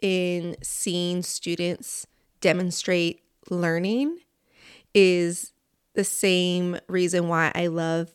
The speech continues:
that Gregory said, "People aren't just going to believe you based on what you say. They're going to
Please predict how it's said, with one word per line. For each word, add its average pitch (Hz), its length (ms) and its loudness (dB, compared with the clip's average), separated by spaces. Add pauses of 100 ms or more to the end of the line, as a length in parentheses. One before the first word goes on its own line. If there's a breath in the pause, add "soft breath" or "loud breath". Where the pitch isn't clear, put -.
that - 180 -2
Gregory 160 400 -4
said, 170 520 -2 (2000 soft breath)
"People 214 340 0
aren't - 280 2
just - 180 -6
going 175 240 2
to 180 100 -6
believe 170 480 0
you 151 360 -4 (1500)
based 170 280 -2
on 170 140 2
what 170 140 -2
you 160 80 -2
say. 160 500 0 (680 soft breath)
They're 180 260 4
going 185 440 0
to 170 600 -2